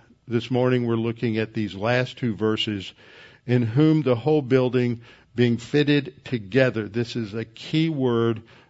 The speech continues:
to look at as we go through this. Uh, it's a compound word in the Greek, but we've seen this before, and it's important that this is talking about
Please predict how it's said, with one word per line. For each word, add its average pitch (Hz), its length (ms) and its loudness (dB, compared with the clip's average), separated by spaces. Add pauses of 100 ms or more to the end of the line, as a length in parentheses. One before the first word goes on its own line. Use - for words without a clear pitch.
to 117 140 -2
look 135 400 2
at 113 240 0
as 117 240 -4
we 110 120 -4
go 113 220 -2
through 135 300 -4
this. 95 420 -8 (420)
Uh, 107 200 -2
it's 123 180 -2
a 117 60 -4
compound 147 640 -2
word 120 320 0
in 117 220 -2
the 104 80 -4
Greek, 120 500 0
but 131 160 -8
we've 120 160 -2
seen 147 360 -4
this 127 200 -2
before, 113 480 -2
and 113 80 -4
it's 113 240 -10
important 117 580 -2
that 110 200 -6
this 135 260 0
is 131 140 -4
talking 127 480 -2
about 113 420 -2